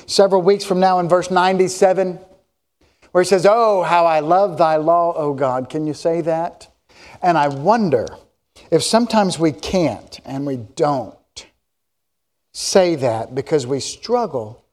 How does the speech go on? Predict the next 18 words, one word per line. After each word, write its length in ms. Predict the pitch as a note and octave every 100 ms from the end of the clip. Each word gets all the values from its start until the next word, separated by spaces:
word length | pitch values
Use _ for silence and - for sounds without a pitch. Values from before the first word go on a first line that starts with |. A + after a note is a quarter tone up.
| _ _ _ _
with 200 | F3 E3+
the 120 | F3
burden 720 | C#3 B2+ G3+ A3 C4+ G#3 D3+ C3+
of 120 | A#2+
the 120 | D#3+
law. 640 | G3+ A#3 F3+ B2 G2+ - _ _ _ _ _ _ _ _ _ _ _ _ _ -
We 220 | G#3+ B3+
still 720 | - - - C#4 A#3+ D#3+ D3+
view 240 | D3 G#3
the 140 | G3 F#3
law 320 | G#3+ A#3+ G#3+
as 220 | F#3+ F3+
a 60 | F3+
condemn-, 720 | - G#3 A3 G#3+ G3 F#3+ G3 - - -
a 120 | E3+ D#3+
condemnation 1080 | - A3+ A3+ F#3+ E3+ F3 A3 C#4+ - A#3 F#3+
for 340 | A3 G#3 G#3
ourselves 760 | F#3 F#3+ F#3 C4 B3 E3+ F3